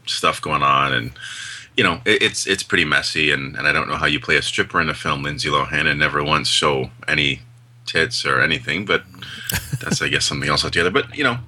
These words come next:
it's, it's awful, but it's deliciously awful. Um,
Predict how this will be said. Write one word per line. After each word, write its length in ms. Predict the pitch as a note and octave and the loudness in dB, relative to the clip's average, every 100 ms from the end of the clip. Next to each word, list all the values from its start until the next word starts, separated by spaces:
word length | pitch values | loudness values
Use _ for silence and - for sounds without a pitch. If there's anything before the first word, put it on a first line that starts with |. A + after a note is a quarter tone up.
| - | -2
it's, 300 | A2 A2+ - | 0 0 -2
it's 160 | G#2 - | -4 0
awful, 400 | E2+ E2+ - F2+ | 2 2 0 -2
but 140 | D#2+ | 2
it's 340 | D#2 - - - - | 2 2 -6 -6 -6
deliciously 500 | - C#2+ - - - | -4 -2 -2 -4 -2
awful. 380 | C2+ B1+ - C#2 - - - - - - - - - | 0 0 -2 -10 -10 -14 -12 -12 -14 -18 -16 -14 -4
Um, 540 | D2 C#2+ C2+ C2+ C#2 | 0 0 -2 -6 -8